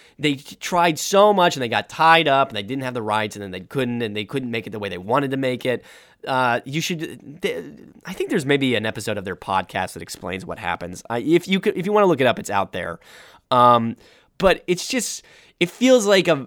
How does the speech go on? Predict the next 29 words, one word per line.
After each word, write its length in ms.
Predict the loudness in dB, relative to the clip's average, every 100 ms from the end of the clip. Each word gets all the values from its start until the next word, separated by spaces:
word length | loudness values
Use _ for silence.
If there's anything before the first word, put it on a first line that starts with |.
| -8
it 180 | -8
feels 360 | -6 0 0 2
like 180 | 2 2
a 60 |
victory 760 | 0 -2 -4 -2 -2 2 2 2
for 300 | 0 2 2
YouTube 540 | 2 0 -2 0 0
animators 640 | 4 4 4 4 4 2 0
who 120 | 0
have 100 | 2
been 180 | 0 -2
put 260 | 2 2
through 260 | 2 -6 -4
so 460 | -4 4 8 8 8
much. 460 | 8 6 6 2
They, 160 | 0 -2
they 280 | 0 0 0
can't 240 | 2 2
even, 200 | 2 0
it's 160 | -2 -6
so 340 | 2 8 8
hard 200 | 8 4
to 80 | 4
make 180 | 0 0
a 60 |
living 280 | 0 2 2
off 200 | 2 2
of 80 | -4
YouTube, 500 | -6 -6 -4 -6